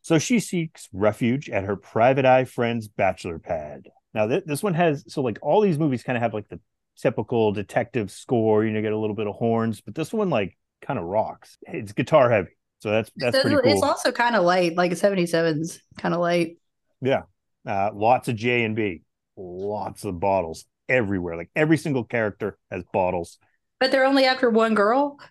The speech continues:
Speaker 1: No, there's other girls dying, but because she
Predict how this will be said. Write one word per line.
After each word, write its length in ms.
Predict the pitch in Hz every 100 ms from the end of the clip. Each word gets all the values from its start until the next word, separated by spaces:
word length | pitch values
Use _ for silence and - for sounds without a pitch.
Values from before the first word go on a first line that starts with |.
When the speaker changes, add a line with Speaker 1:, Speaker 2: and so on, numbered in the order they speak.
| -
Speaker 1:
No, 300 | 156 135 127
there's 260 | 139 165 151 165
other 220 | 185 180
girls 260 | 165 135
dying, 380 | 101 123 117 117
but 180 | 104 -
because 480 | 104 - 139 123 -
she 680 | - - 120 117 113 104